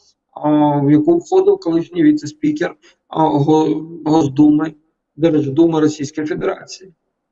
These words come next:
Тому тут питання, а, належності в-, е, обленерго. Більшість з них контролюють або олігархи,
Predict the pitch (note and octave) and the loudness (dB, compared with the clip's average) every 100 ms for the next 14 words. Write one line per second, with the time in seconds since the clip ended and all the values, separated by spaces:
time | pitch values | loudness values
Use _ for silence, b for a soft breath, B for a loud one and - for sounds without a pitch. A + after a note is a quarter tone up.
0 | _ - D3 F3 F3+ - E3+ - D#3+ E3+ | _ 0 2 4 2 0 -2 -2 -2 0
1 | E3 D#3 D3+ C3+ b b b _ - D#3+ | 0 2 0 -2 b b b _ -2 0
2 | D#3+ D#3+ D#3 D3+ D3 - - - _ _ | 0 0 0 -2 -6 -14 -20 -20 _ _
3 | _ _ _ - E3 F#3 G3 G#3 F3 C#3 | _ _ _ -4 0 2 2 2 0 -4
4 | D3+ D3+ - D3 D#3 D3+ - D#3+ D#3 D3 | -8 -8 -8 -10 -10 -8 -12 -10 -10 -10
5 | C#3 - - - - E3+ D3 - - _ | -10 -12 -14 -20 -8 -6 -6 -8 -20 _
6 | b b F#3 G#3+ - D#3 E3+ G#3 F#3 - | b b -2 -2 0 0 2 0 -4 -4
7 | D#3 D#3 D#3+ D3+ D3 D3+ E3+ G3 G#3+ C4 | 2 4 4 0 -4 -6 -4 -2 0 -2
8 | B3+ F4 | -4 -6